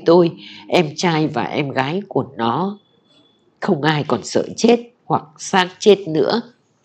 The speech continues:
Tôi thực hiện chu đáo lời trăng trối của Lan. Tôi đào một cái lỗ huyệt sâu chừng hai mét thay vì một mét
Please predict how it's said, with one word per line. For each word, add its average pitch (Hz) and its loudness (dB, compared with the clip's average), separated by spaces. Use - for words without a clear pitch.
Tôi 180 8
thực 160 2
hiện 127 2
chu 170 4
đáo 151 -2
lời 185 0
trăng 151 -2
trối 160 -2
của 139 0
Lan. 135 0
Tôi 208 4
đào 143 2
một 123 -6
cái 185 6
lỗ 180 2
huyệt 151 4
sâu 170 0
chừng 120 -2
hai 151 -4
mét 185 -2
thay 185 0
vì 123 -2
một 113 -10
mét 196 -4